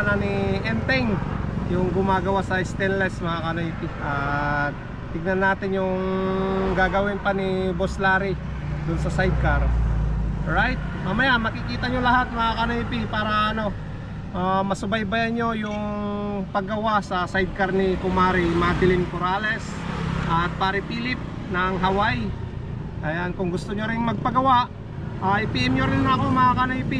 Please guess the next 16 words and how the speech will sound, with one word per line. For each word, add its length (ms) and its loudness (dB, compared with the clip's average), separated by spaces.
para 640 2
ano, 160 0
ah, 320 2
masamahan 480 2
ko 80 -2
kayo 160 0
dito 240 0
sa 160 -2
P 160 0
G 320 2
H 160 0
or 640 4
kahit 240 4
nasa 480 8
ibang 320 4
bansa 240 2